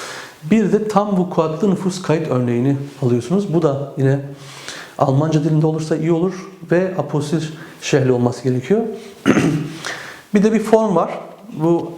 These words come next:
aile birleşimi formu. Onu zaten siz, e, randevu aldığınız zaman konsolosluktan, e, o form size zaten geliyor. O formu da dolduruyorsunuz.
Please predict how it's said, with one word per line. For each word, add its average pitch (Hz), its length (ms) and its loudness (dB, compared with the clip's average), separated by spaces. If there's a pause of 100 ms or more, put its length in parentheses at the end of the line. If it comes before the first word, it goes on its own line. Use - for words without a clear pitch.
(760)
aile 156 280 4
birleşimi 156 260 0
formu. 143 500 0
Onu 185 180 0
zaten 185 320 2
siz, 185 400 -6 (1120)
e, 147 40 4 (160)
randevu 156 380 2
aldığınız 175 380 0
zaman 127 260 -2
konsolosluktan, 143 760 -2 (440)
e, - 20 0
o 147 180 4
form 170 260 0
size 160 220 0
zaten 151 320 0 (420)
geliyor. 151 440 2
O 170 100 2
formu 147 300 0
da 151 140 -2
dolduruyorsunuz. 147 600 0